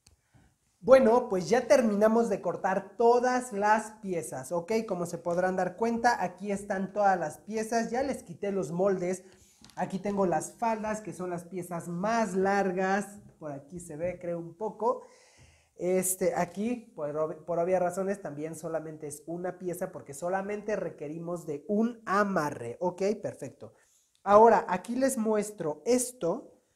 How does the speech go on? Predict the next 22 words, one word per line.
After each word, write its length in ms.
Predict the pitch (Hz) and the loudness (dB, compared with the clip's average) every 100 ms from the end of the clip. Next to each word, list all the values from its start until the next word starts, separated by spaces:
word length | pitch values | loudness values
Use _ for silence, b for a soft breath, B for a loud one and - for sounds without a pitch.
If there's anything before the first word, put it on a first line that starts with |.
| _ _ | _ _
son 720 | - - 220 214 226 - - | -20 -4 0 0 -2 -8 -6
para 420 | 214 208 208 202 | -2 0 -2 -4
los 400 | 202 185 185 185 | -4 -2 -2 -6
tirantes, 840 | - 185 143 131 131 _ - - - | -12 -10 -10 -12 -18 _ -20 -20 -16
¿ok? 240 | 151 147 196 226 233 | -16 -12 -8 -8 -8
Así 240 | 151 - 185 | -12 -12 -10
de 100 | 170 | -10
simple, 460 | 170 135 131 131 | -10 -16 -14 -12
vean, 340 | 139 147 120 - _ _ _ _ _ _ | -6 -6 -6 -18 _ _ _ _ _ _
¿sí? 400 | - 196 - b b b b - | -12 -12 -12 b b b b 0
Esto 640 | 254 247 - 262 - - | 0 2 0 0 -2 -8
tiene 600 | 220 233 240 226 240 - 160 | -6 -4 -2 -4 -4 -8 -8
dos 320 | 156 254 - - - | 2 2 2 -6 -10
punto 340 | 247 233 247 | -10 -6 -6
cinco 460 | 240 - 233 226 240 | -6 -6 -6 -6 -8
centímetros 920 | - 175 175 202 214 208 202 190 190 | -8 -14 -12 -12 -10 -8 -6 -6 0
de 120 | 196 | 2
ancho, 520 | 208 208 208 254 - | 2 -2 0 0 0
que 300 | 208 208 220 | -2 0 0
en 180 | 175 170 | -6 -8
pulgadas 540 | 185 185 190 196 185 | -6 0 2 2 0
es 240 | 190 190 | -4 -4